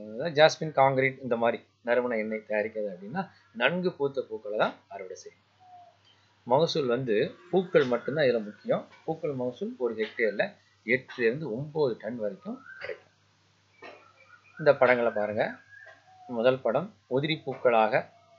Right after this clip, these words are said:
மல்லிகை பயன்படுறது, ரெண்டாவது மாலை கட்டுறதுக்கு, அதுக்கப்புறம், ஆஹ், தலையில அலங்காரத்துக்கு பெண்கள் பயன்படுத்துறது, அதுக்கு அடுத்தது கடைசி படம் வந்து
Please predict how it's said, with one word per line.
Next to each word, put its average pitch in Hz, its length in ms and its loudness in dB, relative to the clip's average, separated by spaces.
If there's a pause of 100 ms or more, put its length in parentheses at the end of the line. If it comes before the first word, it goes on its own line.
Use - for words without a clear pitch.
(120)
மல்லிகை 110 480 -2 (400)
பயன்படுறது, 104 500 -4 (160)
ரெண்டாவது 120 500 2
மாலை 110 340 4
கட்டுறதுக்கு, 95 500 -14 (300)
அதுக்கப்புறம், 139 560 -2 (540)
ஆஹ், 127 340 2
தலையில 127 320 6
அலங்காரத்துக்கு 113 760 2
பெண்கள் 104 420 -2
பயன்படுத்துறது, 98 520 -10 (580)
அதுக்கு 170 320 0
அடுத்தது 113 320 -2
கடைசி 117 460 -2
படம் 98 280 -10
வந்து - 460 -14